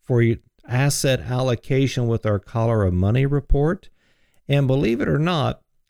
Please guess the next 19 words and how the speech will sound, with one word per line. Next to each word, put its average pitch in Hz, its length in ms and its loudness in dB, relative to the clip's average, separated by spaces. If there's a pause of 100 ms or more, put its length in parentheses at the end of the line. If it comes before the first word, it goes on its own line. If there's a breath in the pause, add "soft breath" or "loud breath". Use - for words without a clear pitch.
(140)
we're 147 100 -4
going 190 100 -2
to 165 60 2
show 180 180 -2
you 165 60 2
the 131 100 0
proper 160 380 -2
way 147 200 2
even 139 340 0
to 117 80 0
structure 135 440 -4
your 110 260 0
I 117 200 2
R 107 200 2
A 101 180 2
accounts 98 500 -2
as 107 140 0
a 95 80 0
multi-generational, 104 1700 0